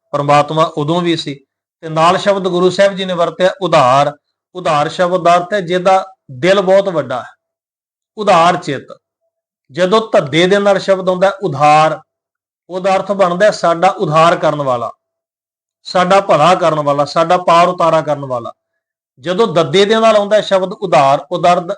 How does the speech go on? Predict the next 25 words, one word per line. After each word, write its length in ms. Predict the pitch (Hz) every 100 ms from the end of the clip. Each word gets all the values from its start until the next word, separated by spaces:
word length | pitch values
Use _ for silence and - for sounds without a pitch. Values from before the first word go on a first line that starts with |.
| 175
ਬਣਦਾ 320 | 165 147 170
ਹੈ 80 | 190 - -
ਉਦਾਰ 360 | 185 165 165 165
ਚਿੱਤ, 360 | 160 143 - - _ _ _ _ _ _
ਵੱਡੇ 320 | 139 156 165 208
ਦਿਲ 220 | 180 170
ਵਾਲਾ, 320 | 147 131 117 - _ _ 139
ਜਿਹੜਾ 240 | 180 202
ਵੱਡੇ 360 | 170 123 175 208
ਜਿਗਰੇ 340 | 190 175 180
ਦਾ 160 | 180 175
ਮਾਲਕ 420 | 147 151 165 160
ਹੈ 140 | 151 - _ _ _ 175
ਤੇ 80 |
ਸਾਡੇ 380 | 160 175 165 185
ਵਰਗਿਆਂ 400 | 175 160 156 170
ਦੇ 120 | 165
ਗੁਨਾਹਾਂ 440 | 160 135 147 156 175
ਤੇ 160 | 170
ਪਰਦਾ 400 | 160 151 143 165 170
ਪਾ 220 | 165 143
ਕੇ 200 | 143 160
ਵੀ 180 | 147 139 _ _ _
ਸਾਡੇ 440 | - 151 147 156 170
ਤੇ 220 | 190